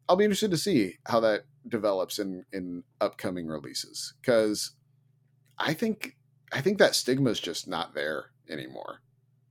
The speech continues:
for, for these type of games. And,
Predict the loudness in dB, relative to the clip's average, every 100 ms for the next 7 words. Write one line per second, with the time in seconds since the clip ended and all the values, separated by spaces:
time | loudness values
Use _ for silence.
0 | _ _ _ _ -4 -2 -2 -6 -8 -8
1 | -6 -8 -6 -6 -8 -12 -16 -16 -16 -18
2 | _ _ _ _ -8 -6 -4 -4 -8